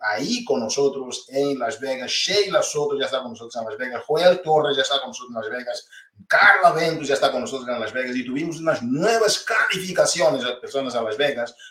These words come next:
que son Shirley Ortiz, campeona de campeones, Carla Ventus, felicitaciones, Liz María, eh, Rodríguez, Marina Calderón.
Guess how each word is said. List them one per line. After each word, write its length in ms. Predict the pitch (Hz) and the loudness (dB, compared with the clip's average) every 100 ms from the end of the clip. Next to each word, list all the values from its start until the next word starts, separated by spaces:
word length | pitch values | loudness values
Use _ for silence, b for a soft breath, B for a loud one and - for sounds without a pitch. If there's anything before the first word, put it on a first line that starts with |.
| B | B
que 80 | 127 | -6
son 380 | 113 151 151 147 - - | 2 4 4 0 -8 -4
Shirley 540 | - 196 202 190 185 | 0 4 4 4 2
Ortiz, 760 | 156 - 180 165 151 - - | 2 0 0 0 0 -4 -4
campeona 500 | - 113 - 151 151 | -2 -2 0 2 4
de 140 | 147 131 | 4 4
campeones, 640 | 120 117 139 135 127 - | 0 0 -2 -2 -6 -4
Carla 460 | - 151 143 156 143 | 4 6 6 2 0
Ventus, 520 | 170 175 156 147 143 | 0 -2 -2 -6 -6
felicitaciones, 880 | 131 123 120 123 123 151 147 135 113 | -4 -4 -6 -2 -2 0 -2 -2 -4
Liz 460 | 135 185 247 196 | -2 0 2 2
María, 460 | 160 151 156 156 139 | 2 0 0 0 0
eh, 300 | 131 135 123 120 | 2 2 2 0
Rodríguez, 580 | 127 143 156 143 143 B B _ | -2 0 4 6 6 B B _
Marina 640 | 117 147 147 170 190 180 - | 2 6 6 4 4 4 6
Calderón. 640 | 135 127 127 135 139 | 2 2 2 4 2